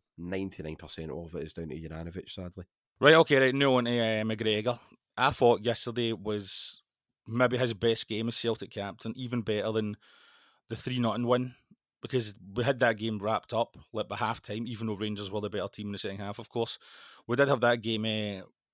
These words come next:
Speaker 2: won easily, but yesterday he had to drag the team up. It was sort of,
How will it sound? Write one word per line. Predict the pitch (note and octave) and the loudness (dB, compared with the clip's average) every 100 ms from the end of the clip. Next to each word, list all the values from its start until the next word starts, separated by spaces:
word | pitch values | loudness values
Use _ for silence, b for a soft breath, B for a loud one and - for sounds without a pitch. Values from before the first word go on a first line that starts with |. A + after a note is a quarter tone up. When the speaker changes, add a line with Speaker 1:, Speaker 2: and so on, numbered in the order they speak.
| - | -14
Speaker 2:
won | G2+ A2+ A#2+ B2 - - _ _ | 2 4 4 0 -8 -20 _ _
easily, | A#2+ A#2 B2 B2+ B2+ A#2+ B2 - | -8 -4 0 0 0 -4 -12 -4
but | C3 | 0
yesterday | C3 B2 C3+ C3+ | 2 0 -2 -4
he | A#2+ | -2
had | B2 A#2 | -2 -2
to | A2 | -6
drag | G2 A2+ B2 | 2 2 2
the | A#2 | 0
team | - G#2+ G#2+ | -8 0 0
up. | - | 0
It | C3+ | -2
was | D3+ | -2
sort | - E3+ | 2 4
of, | E3+ | 2